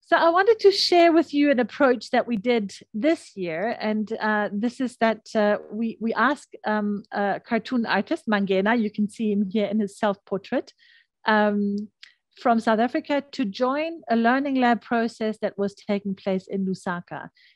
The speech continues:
and to join the project team. So often we have illustrators do something for us that we would then like to use.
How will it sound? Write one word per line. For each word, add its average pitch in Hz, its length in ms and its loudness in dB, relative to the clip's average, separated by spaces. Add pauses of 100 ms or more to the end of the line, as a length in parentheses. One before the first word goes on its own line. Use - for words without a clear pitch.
(140)
and 233 120 0
to 247 80 -2
join 262 320 -2
the 381 80 -4
project 214 500 -6
team. 180 380 -8
So - 200 -10
often 277 340 -4
we 226 100 -2
have 214 200 0
illustrators 208 840 0 (420)
do 254 200 4
something 202 440 -4
for 381 280 2
us 220 200 4
that - 180 -8
we 202 120 -4
would 185 340 -6
then 190 140 -2
like 180 300 -4
to 190 80 -10
use. 196 480 -2